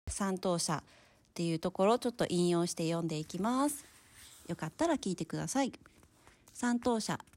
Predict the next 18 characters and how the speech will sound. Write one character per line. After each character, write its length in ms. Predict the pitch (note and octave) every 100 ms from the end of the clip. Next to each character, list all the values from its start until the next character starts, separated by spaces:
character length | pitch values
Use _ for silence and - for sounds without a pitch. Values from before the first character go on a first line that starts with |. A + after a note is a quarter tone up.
| -
知 120 | -
足。 380 | C4 A#3 - F#3 - - - - _ -
す 200 | - A3+
で 160 | G3+
に 180 | G#3 -
満 140 | F#3+ F#3
た 80 |
さ 140 | F#3+ G3+
れ 100 | F#3
て 140 | F3+
い 40 | F3
る 80 |
こ 120 | F3 B3
と 100 | E4+
に 120 | C#4
気 120 | F3
づ 120 | F3
く。 180 | - -